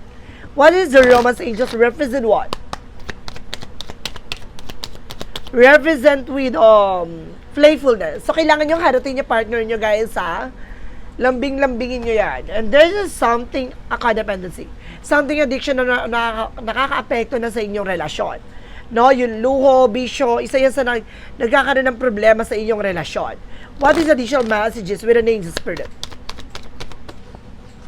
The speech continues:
With an angel spirit, please give information po. There's a relationship. Malaking factor dito sa reading mo ang love life.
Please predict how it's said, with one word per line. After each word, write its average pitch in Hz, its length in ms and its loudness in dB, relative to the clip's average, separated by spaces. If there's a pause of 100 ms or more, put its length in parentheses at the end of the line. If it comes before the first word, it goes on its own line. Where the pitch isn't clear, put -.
(920)
With 262 160 6
an 285 120 4
angel 285 240 0
spirit, 285 480 4
please 269 200 -6
give 247 160 -2
information 240 680 2
po. 254 280 0 (520)
There's 262 240 6
a 339 120 2
relationship. 262 560 -2
Malaking 269 320 -2
factor 247 320 0
dito 214 240 -2
sa 240 120 -2
reading 214 280 -4
mo 196 80 0
ang 202 160 -2
love 170 200 -2
life. 165 200 0